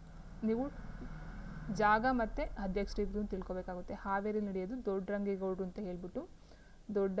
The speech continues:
ರಂಗೇಗೌಡರು ಎಂಬತ್ತಾರನೇ ಒಂದು ಕನ್ನಡ ಸಾಹಿತ್ಯ ಸಮ್ಮೇಳನದ ಅಧ್ಯಕ್ಷರಾಗಿದ್ರು. ಈಗ ಎಂಬತ್ತೇಳು ಬಂದು ಮಂಡ್ಯದಲ್ಲಿ ನಡೀತಾ ಇದೆ, so ನೋಡ್ಬೇಕದು. And ನೆಕ್ಸ್ಟ್ ಬಂದು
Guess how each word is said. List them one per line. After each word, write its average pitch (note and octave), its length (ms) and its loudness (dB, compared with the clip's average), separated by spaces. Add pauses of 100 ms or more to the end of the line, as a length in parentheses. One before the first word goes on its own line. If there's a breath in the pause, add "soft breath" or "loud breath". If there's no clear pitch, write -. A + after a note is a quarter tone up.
ರಂಗೇಗೌಡರು F#3+ 760 0
ಎಂಬತ್ತಾರನೇ G3 920 -2
ಒಂದು F#3+ 240 -2
ಕನ್ನಡ F#3 220 -4
ಸಾಹಿತ್ಯ F#3+ 340 0
ಸಮ್ಮೇಳನದ F#3 440 2
ಅಧ್ಯಕ್ಷರಾಗಿದ್ರು. F#3 680 0
ಈಗ G#3+ 140 0
ಎಂಬತ್ತೇಳು F#3+ 680 0
ಬಂದು F#3+ 320 -2 (880 loud breath)
ಮಂಡ್ಯದಲ್ಲಿ G#3+ 460 10
ನಡೀತಾ F#3+ 260 4
ಇದೆ, F#3+ 160 4
so C#4+ 300 10
ನೋಡ್ಬೇಕದು. F#3 520 4 (1800 loud breath)
And A#3 160 10
ನೆಕ್ಸ್ಟ್ A3+ 280 6
ಬಂದು G#3+ 300 6